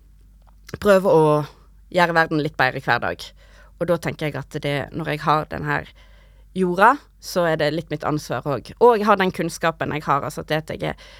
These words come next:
jeg er utdannet økologisk agronom, em, og har lært en, en masse ting som, som det ikke er så mange som vet lenger, så har jeg litt et ansvar også for å,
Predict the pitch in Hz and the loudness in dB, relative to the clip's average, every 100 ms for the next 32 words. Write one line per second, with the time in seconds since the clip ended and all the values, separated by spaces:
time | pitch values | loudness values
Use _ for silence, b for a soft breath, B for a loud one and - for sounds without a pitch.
0 | B B 165 156 147 - - - - - | B B -2 0 0 -2 -14 -20 -20 -20
1 | - - - 220 208 180 147 156 180 180 | -20 -20 -8 -2 2 2 2 0 4 2
2 | 151 - - 165 175 170 165 170 - 160 | 2 -4 -4 -2 0 0 0 -4 0 2
3 | 156 160 165 170 - _ - - 170 160 | 2 0 -4 -8 -10 _ -20 -6 0 4
4 | 156 123 - 170 165 160 - 151 151 156 | 4 2 0 0 0 -2 -4 -2 -2 -4
5 | b b b b b 202 190 196 202 202 | b b b b b 2 2 0 0 0
6 | 190 - 160 165 156 - - - 190 185 | 0 0 -2 -2 -10 -20 -16 -6 -4 0
7 | 185 185 175 170 160 170 160 156 156 156 | 0 0 -2 -2 -2 -2 -2 0 -2 0
8 | 156 151 - 165 180 220 240 208 202 180 | 0 -2 -4 -4 0 0 0 0 0 0
9 | 170 156 151 160 - - 143 156 - - | -2 -6 -4 -4 -6 -6 -6 -6 -12 -12
10 | - | -12